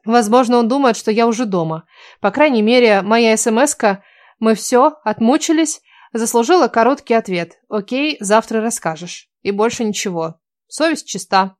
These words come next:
Мы заказываем по ещё одному коктейлю, который вкупе с адреналином действует ошеломительно. Вдруг появляются излишки энергии, которые необходимо выплеснуть. Отрываемся с девчонками на танцполе, кричим, обнимаемся.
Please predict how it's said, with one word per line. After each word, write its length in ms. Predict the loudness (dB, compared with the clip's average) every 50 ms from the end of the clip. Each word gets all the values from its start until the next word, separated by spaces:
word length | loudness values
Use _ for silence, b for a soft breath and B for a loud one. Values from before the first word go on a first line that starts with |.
| _ B B B B B B B
Мы 120 | B 0 2
заказываем 600 | 2 2 4 4 4 2 2 2 2 2 2 2
по 120 | 0 -2 -2
ещё 320 | -2 -2 -2 0 0 0
одному 300 | 2 2 0 0 0 0
коктейлю, 460 | 0 -2 -2 -2 0 0 0 0 0
который 420 | 0 0 0 0 0 0 0 0 -2
вкупе 380 | -4 -6 -6 -6 -6 -4 -4
с 100 | -4 -2
адреналином 600 | -2 -2 0 0 0 2 2 2 0 0 0 0
действует 460 | 0 -2 -4 -4 -4 -4 -4 -4 -4
ошеломительно. 840 | -4 -4 -2 0 0 0 0 0 -2 -4 -6 -8 -8 -8 -10 -10 -12 _ _ _ _ _ _ -6
Вдруг 260 | 0 0 0 2 2
появляются 540 | 2 0 2 4 4 4 2 2 0 -2 -2
излишки 400 | 0 0 0 -2 -2 -4 -2 -2
энергии, 540 | 0 2 4 4 4 2 2 0 -2 -2
которые 480 | 0 -2 -2 0 0 2 2 2 2 2
необходимо 580 | 2 2 0 0 0 -2 0 0 0 0 0 0
выплеснуть. 680 | 0 -2 -4 -6 -8 -12 -10 -10 -10 -10 -12 -14 -20 _ b b b b b b
Отрываемся 600 | b 0 2 2 2 4 4 4 2 2 0 -2
с 40 | -4
девчонками 600 | -4 -4 -4 -2 -2 -2 -2 -2 -2 0 0 0
на 120 | 0 0
танцполе, 580 | 0 0 -2 -2 -2 -4 -4 -4 -4 -4 -6 -6
кричим, 480 | -6 -4 -4 -2 0 0 0 0 0
обнимаемся. 840 | 0 0 0 0 0 2 2 2 2 2 0 -2 0 0 0 0 0